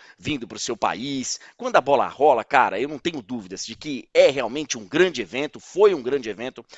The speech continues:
a Copa do Mundo do Brasil. O custo disso tudo, eu não sei se naquele momento era pro Brasil ter priorizado isso, também não sei se era pra ter priorizado Olimpíadas. Agora, parece uma decisão mais fácil, porque você já tem os estádios.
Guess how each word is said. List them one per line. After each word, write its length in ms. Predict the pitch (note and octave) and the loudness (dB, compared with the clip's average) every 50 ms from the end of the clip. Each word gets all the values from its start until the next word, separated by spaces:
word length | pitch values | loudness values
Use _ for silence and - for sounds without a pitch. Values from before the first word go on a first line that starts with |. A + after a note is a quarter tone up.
| - - - | -20 -4 -2
a 80 | A#2 A#2 | -2 0
Copa 240 | - B2+ B2 C3 | 0 0 -2 0
do 100 | A#2 A#2 | -4 -4
Mundo 140 | A2+ A#2+ B2+ | -6 -8 -8
do 60 | C3+ | -4
Brasil. 360 | C3+ C#3 B2+ G2+ - - C#2 - _ _ _ | 0 0 0 0 -2 -8 -20 -20 _ _ _
O 140 | - C#4 A#3 | -4 -2 -2
custo 420 | - - B3 C4+ B3+ - - - | -2 -4 -4 -4 -4 -4 -4 -8
disso 240 | C3+ - - - B2+ | -8 -8 -8 -8 -8
tudo, 380 | - - F#3+ F3+ C#3 F#2+ E2 - _ _ _ _ _ _ _ _ _ _ _ _ - - - _ | -10 -8 -8 -8 -8 -10 -12 -18 _ _ _ _ _ _ _ _ _ _ _ _ -20 -20 -8 _
eu 120 | - G3+ F#3+ | -2 -2 0
não 80 | E3+ | -2
sei 180 | D3 - F3 E3 | -2 -2 -2 -2
se 100 | - D#3 | -2 -4
naquele 300 | D3+ C#3 - D3 C#3+ C#3+ | -4 -4 -4 -4 -6 -4
momento 380 | C3+ C3 B2 B2+ C3 B2 - | -4 -4 -4 -4 -6 -4 -2
era 100 | B2 A#2+ | -2 -2
pro 160 | A#2 - A#2+ A#2 | -2 -4 -6 -6
Brasil 480 | A#2 A2+ G#2+ G2+ F2+ G2+ G#2+ G2+ F#2 - _ _ _ _ _ _ _ | -4 -4 -4 -4 -6 -10 -12 -12 -12 -16 _ _ _ _ _ _ _
ter 100 | - C3+ | -4 -4
priorizado 760 | - - B2 B2+ A#2+ A#2 A2 G2+ - A2+ A2 A2 F#2+ G2+ C3 | -2 -2 -2 -2 -2 -2 -4 -4 -2 -2 -2 -2 -4 -6 -8
isso, 420 | F#3 A3+ - - - - - _ _ _ _ _ _ _ _ _ _ _ _ _ _ _ _ _ _ | -8 -8 -8 -8 -10 -12 -14 _ _ _ _ _ _ _ _ _ _ _ _ _ _ _ _ _ _
também 320 | - A#2 G#2+ G#2 B2 B2+ | -6 -6 -4 -2 -4 -4
não 100 | A#2+ A2+ | -4 -8
sei 200 | G#2+ - A#2 A#2 | -8 -8 -8 -8
se 80 | - - | -6 -6
era 120 | G#2+ A2 | -8 -8
pra 220 | - _ - G#2+ - | -10 _ -8 -8 -8
ter 140 | - A2+ | -8 -10
priorizado 600 | G2 - G#2+ G#2+ G#2+ G2 G2 F2 - F#2+ F#2 F#2 | -12 -8 -8 -8 -8 -8 -8 -8 -8 -8 -8 -8
Olimpíadas. 800 | A#2 C#3+ F3+ G3 F#3 - G3 G#3+ G#3 G#3 G3 - - - - - _ _ _ _ _ _ | -8 -8 -8 -10 -12 -10 -4 -2 0 0 0 -2 -2 -4 -8 -12 _ _ _ _ _ _
Agora, 640 | D#3 D#3+ B2+ - D#3 F#3+ F#3 D3+ B2 G2 F2+ - - _ _ _ _ _ _ _ | 2 2 2 4 6 8 8 8 6 4 0 -4 -10 _ _ _ _ _ _ _
parece 500 | - E3+ E3 D#3+ F3+ F3+ E3+ - - D#3 | 6 8 10 10 10 8 8 4 0 -4
uma 140 | C#3 B2+ | -4 -4
decisão 440 | A#2 A#2 A#2+ - - A2 G#2+ A2 G#2 | -4 -4 -6 -6 -8 -8 -10 -10 -10
mais 220 | G#2 A2 B2 - - | -8 -8 -8 -4 0
fácil, 380 | - D3+ D3 B2 - - F#3+ | 2 4 4 2 0 -6 -12
porque 240 | - D3 C#3 - - | -12 -14 -14 -12 -10
você 260 | C#3 C3 - - B2+ | -10 -8 -8 -8 -8
já 180 | A#2 - F3+ G3+ | -2 0 0 0
tem 280 | - _ F3 F3 F3 | 0 _ -6 -6 -4
os 120 | D#3+ C3+ - | -6 -8 -8
estádios. 400 | - - - B2 A#2+ A#2+ - | -10 -4 -2 -2 -2 -2 -6